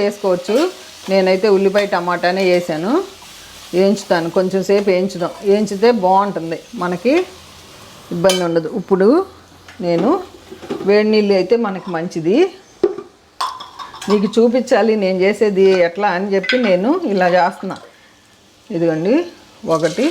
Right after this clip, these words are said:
రెండు, రెండున్నరే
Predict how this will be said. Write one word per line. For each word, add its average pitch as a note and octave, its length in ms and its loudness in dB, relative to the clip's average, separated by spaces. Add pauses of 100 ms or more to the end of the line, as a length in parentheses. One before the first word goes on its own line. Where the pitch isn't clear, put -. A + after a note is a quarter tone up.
(3000)
రెండు, E3 360 2 (1040)
రెండున్నరే G3 520 2